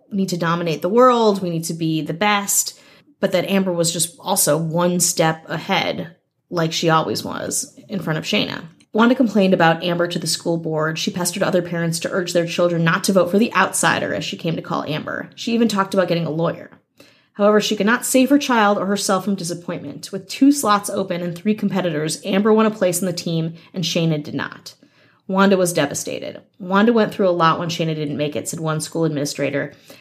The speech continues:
"Had they not allowed Amber to try out, Shayna would have made it." The stiff competition between these two middle schoolers, we're gonna get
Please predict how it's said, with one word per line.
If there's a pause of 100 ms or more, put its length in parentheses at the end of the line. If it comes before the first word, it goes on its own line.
"Had
they
not
allowed
Amber
to
try
out,
Shayna
would
have
made
it." (260)
The
stiff
competition
between
these
two
middle
schoolers, (720)
we're
gonna
get